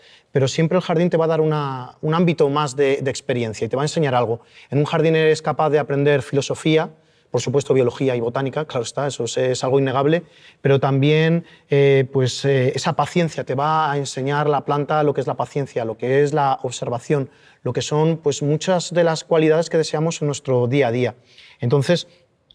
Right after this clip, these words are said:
yo creo que al final el cuidar de plantas es una manera más reflexiva de enfrentarnos a nosotros mismos, ¿no? Cuando nosotros cuidamos de plantas, al final es la planta la que nos cuida a nosotros, ¿no? Es una de las cosas que también es muy manida, pero que es cierta.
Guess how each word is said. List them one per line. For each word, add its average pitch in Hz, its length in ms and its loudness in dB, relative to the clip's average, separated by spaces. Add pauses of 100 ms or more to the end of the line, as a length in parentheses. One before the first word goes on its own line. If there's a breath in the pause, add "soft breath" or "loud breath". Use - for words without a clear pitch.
yo 147 180 4
creo 160 220 2
que 180 180 2
al 156 140 0
final 165 420 -2 (240 soft breath)
el 135 140 0
cuidar 147 300 4
de 170 120 4
plantas 165 520 -2
es - 160 -6
una 180 160 2
manera 160 380 2
más 170 360 -2
reflexiva 165 720 -2
de 156 300 4 (200 loud breath)
enfrentarnos 151 580 -2
a 151 160 0
nosotros 143 440 0
mismos, 151 360 -2
¿no? 160 160 -6
Cuando 127 400 0 (240 loud breath)
nosotros 139 340 -2
cuidamos 147 400 2
de 143 100 2
plantas, 151 520 -2 (260 soft breath)
al 135 100 -4
final 147 300 0
es 160 140 2
la 160 100 0
planta 180 300 0
la 151 100 2
que 147 80 -2
nos 123 160 -4
cuida 147 200 0
a 123 40 -4
nosotros, 123 440 -4
¿no? 147 140 -4
Es 143 120 -6
una 143 160 -2
de 143 60 0
las 139 180 0
cosas 156 320 -2 (200 loud breath)
que 160 80 2
también 143 260 2
es 143 100 0
muy 151 120 2
manida, 156 340 2
pero 139 160 0
que 147 60 -4
es 135 100 -4
cierta. 156 420 -2